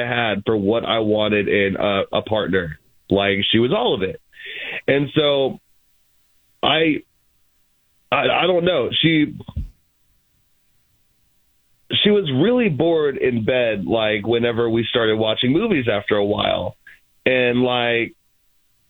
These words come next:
I don't, I don't know. Like, I considered myself to be freaky and, and stuff like that. And so I would start stuff while we were watching movies, and I wanted to do stuff. And she was like,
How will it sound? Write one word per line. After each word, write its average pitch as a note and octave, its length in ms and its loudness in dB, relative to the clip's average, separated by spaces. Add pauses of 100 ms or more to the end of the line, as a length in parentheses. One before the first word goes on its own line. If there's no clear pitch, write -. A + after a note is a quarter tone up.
(520)
I D3+ 120 0
don't, E3+ 180 -2
I D3 120 0
don't F3 160 0
know. D#3 180 2
Like, A#2 340 0
I D3+ 160 0
considered E3+ 480 0
myself D#3 380 0
to C3+ 60 -6
be B2 240 2
freaky E3+ 480 2
and, D3+ 180 2
and D3 220 0
stuff F3 180 -2
like E3 200 -2
that. F#3 200 0
And E3+ 100 -4
so D#3 60 0
I B2 80 0
would A#2+ 180 -2
start C3 340 -2
stuff C#3+ 240 0
while A2+ 180 0
we D#3 80 2
were D3+ 80 2
watching D#3+ 280 0
movies, E3+ 440 0
and D#3 100 0
I D3 120 2
wanted D3+ 280 0
to C#3+ 80 0
do B3+ 240 0
stuff. C#3 300 -2
And D3 100 -2
she D#3+ 100 2
was D#3 140 2
like, C3 280 0